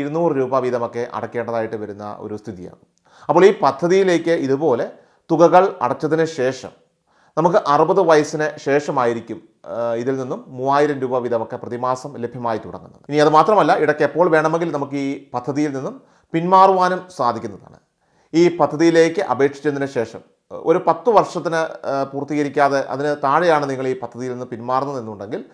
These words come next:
നിങ്ങൾക്ക് ആ സേവിങ്സ് അക്കൗണ്ടിലെ പലിശ നിരക്കും, ആ, ലഭ്യമാകുന്നതാണ്. പത്ത് വർഷത്തിന് ശേഷമാണ് നിങ്ങൾ ഈ പദ്ധതിയിൽ നിന്നും പിന്മാറുന്നത് എന്നുണ്ടെങ്കിൽ നിങ്ങൾ നിക്ഷേപിച്ച ആ തുകയോടൊപ്പം തന്നെ മറ്റു, ആ, സർക്കാർ ആനുകൂല്യങ്ങളും നിങ്ങൾക്ക് ലഭ്യമാകുന്നതായിരിക്കും. അസംഘടിത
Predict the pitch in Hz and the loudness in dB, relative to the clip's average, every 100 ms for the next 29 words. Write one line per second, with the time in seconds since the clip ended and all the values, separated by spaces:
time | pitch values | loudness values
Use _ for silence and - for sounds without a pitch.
0 | _ _ - 165 165 170 165 156 170 175 | _ _ -2 2 4 2 2 0 0 -2
1 | - 147 143 147 147 135 139 151 143 117 | 0 0 2 2 2 2 0 -4 -4 -6
2 | - _ - 117 117 117 117 113 123 123 | -12 _ -14 -10 -6 -6 -6 -4 -6 -6
3 | 120 113 113 98 101 - _ _ _ _ | -6 -4 -6 -12 -16 -20 _ _ _ _
4 | _ - 147 165 156 160 165 156 165 170 | _ -2 0 2 2 2 -2 0 4 2
5 | 190 175 165 160 156 151 147 - 143 139 | 2 0 0 0 -2 -2 -4 -8 -4 -4
6 | 139 135 - - 120 131 135 135 135 117 | -4 -8 -12 -12 -6 0 0 0 -4 -4
7 | 117 107 113 330 - - 170 180 185 147 | -6 -8 -8 -10 -10 -4 2 4 2 -2
8 | 135 190 175 170 165 143 139 135 151 139 | -2 2 4 4 4 2 2 2 2 2
9 | 143 117 110 - - _ - 180 175 226 | 0 -4 -8 -12 -16 _ -2 0 4 2
10 | - 156 156 - 156 147 120 123 131 135 | 2 0 0 2 4 4 4 -2 -2 -4
11 | 135 135 131 123 117 113 - - 120 117 | -6 -4 -4 -6 -6 -10 -10 -8 -8 -6
12 | 110 98 90 92 92 - _ _ _ _ | -10 -10 -10 -18 -20 -20 _ _ _ _
13 | 147 170 160 156 | 0 4 6 8